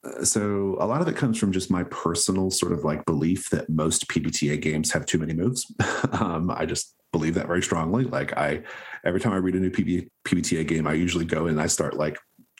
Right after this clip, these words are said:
mentally hacking away at the moves. Like, "You don't need this, you don't need this, you don't need this."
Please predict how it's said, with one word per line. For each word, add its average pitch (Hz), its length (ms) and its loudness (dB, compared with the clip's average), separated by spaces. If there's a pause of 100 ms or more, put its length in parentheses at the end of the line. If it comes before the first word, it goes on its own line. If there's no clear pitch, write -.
(1300)
mentally 92 520 2
hacking 95 360 0
away 87 200 2
at 90 80 -2
the 92 60 2
moves. 80 380 0
Like, 73 140 -2
"You 71 80 2
don't - 120 0
need 82 100 0
this, 143 280 0
you 90 80 4
don't 80 100 0
need 85 120 2
this, - 260 0
you 85 60 2
don't 76 120 0
need 85 120 0
this." - 280 2